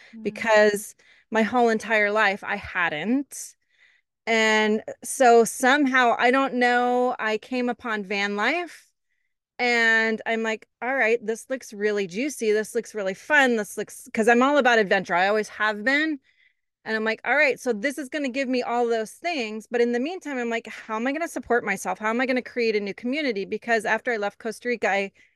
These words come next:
Speaker 2: I wiped everything off of social media. I no longer existed on email. I no longer existed on Facebook or Instagram or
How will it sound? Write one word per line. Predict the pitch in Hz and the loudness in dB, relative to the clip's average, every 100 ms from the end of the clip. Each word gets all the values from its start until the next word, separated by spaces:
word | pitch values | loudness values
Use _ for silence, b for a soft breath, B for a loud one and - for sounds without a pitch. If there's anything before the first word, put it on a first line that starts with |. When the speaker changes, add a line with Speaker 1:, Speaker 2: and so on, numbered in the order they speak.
| b _ _ - | b _ _ -4
Speaker 2:
I | 220 | -2
wiped | 214 247 233 | 2 2 2
everything | - 226 262 269 269 | 0 -2 -2 -4 -6
off | 214 220 233 | -6 -6 -4
of | 214 | -6
social | 180 226 208 226 | -6 -6 -6 -4
media. | 233 240 233 | 2 4 4
I | 208 | 4
no | 208 214 | -2 -4
longer | 208 196 208 | -4 -6 -6
existed | 190 190 214 - 208 | -6 -4 -6 -4 -6
on | 185 185 | -6 -4
email. | 269 277 247 233 | 0 2 4 2
I | 214 | 0
no | 208 202 | -2 -2
longer | 202 190 | -4 -6
existed | 190 190 214 - 190 | -8 -6 -8 -8 -10
on | 190 | -8
Facebook | 233 262 - 214 - | -2 -2 0 -6 -4
or | 190 | -4
Instagram | 262 262 254 214 226 214 208 | -2 0 -2 0 2 2 0
or | 190 190 | -2 -4